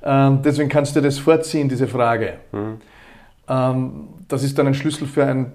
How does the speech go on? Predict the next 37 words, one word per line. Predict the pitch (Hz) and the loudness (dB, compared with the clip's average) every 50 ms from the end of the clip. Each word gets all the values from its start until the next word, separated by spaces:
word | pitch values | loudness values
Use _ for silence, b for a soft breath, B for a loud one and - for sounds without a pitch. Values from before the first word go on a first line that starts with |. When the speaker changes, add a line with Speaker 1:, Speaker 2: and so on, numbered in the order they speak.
| - - | -16 -18
Speaker 1:
zufriedeneres | - - 139 135 - - - 151 160 151 156 147 143 139 135 131 123 113 135 | -10 -8 -8 -6 -6 -2 2 2 4 4 4 4 4 4 4 2 2 2 0
oder | 127 123 120 | -2 -2 -4
zufriedenes | - 131 - - 143 143 147 139 131 120 117 | -4 -8 -4 -4 -2 -2 0 0 -2 -2 -2
Leben, | 123 127 139 151 156 151 139 | -2 0 0 2 2 0 -2
ein | 123 | -4
glückliches | - 123 131 135 - 135 123 - 120 113 | -4 -4 -6 -6 -6 -10 -8 -8 -6 -4
meines | 117 120 127 131 127 | -2 -2 -2 0 0
Erachtens. | 123 113 101 104 101 - - - 110 - - B B B B B B B B B - | -2 -2 -4 -6 -10 -14 -16 -18 -18 -18 -18 B B B B B B B B B -16
Na, | 95 | -16
das | 85 80 - | -16 -12 -10
Leben | 104 110 120 | -8 -6 -6
ist | 120 113 | -6 -4
ein | |
bisschen | 110 123 113 110 | -4 -6 -8 -6
komplizierter | - 131 110 127 120 - - 135 131 | -6 -6 -4 -4 -4 0 0 0 0
als | 117 - - | 0 -2 -4
das, | 120 113 110 110 110 | -4 -4 -4 -4 -2
ja, | 117 123 139 | 0 0 2
aber | 143 143 143 139 B B - | 2 2 2 0 B B -10
sie | - 165 | -2 0
sagt, | 196 185 - | 0 0 2
„Habe | 175 202 214 | 0 0 0
ich | 208 | 0
genügend | - 202 196 202 208 202 180 175 180 | 0 0 0 2 2 2 2 2 0
Liebe | 202 208 214 226 202 208 190 | 0 0 -2 -2 -2 0 0
bekommen | 185 170 - - 175 165 175 185 190 180 | 0 -2 0 2 2 2 4 2 2 2
und | 180 170 175 | 0 0 0
gegeben?“ | - 160 - - 139 135 131 127 113 113 113 | 0 -2 0 2 4 4 4 4 2 0 0
Ja, | 135 165 185 180 | 0 0 2 0
und | 160 170 | 2 4
dann | 170 165 | 4 2
ist | 160 151 | 2 0
das | 175 147 156 | 2 2 2
eine | - | 0
Frage | - 147 143 143 160 160 160 143 | 2 0 0 0 0 0 -2 -2
für | - 135 | -2 -4
mich. | 123 123 120 | -4 -4 -6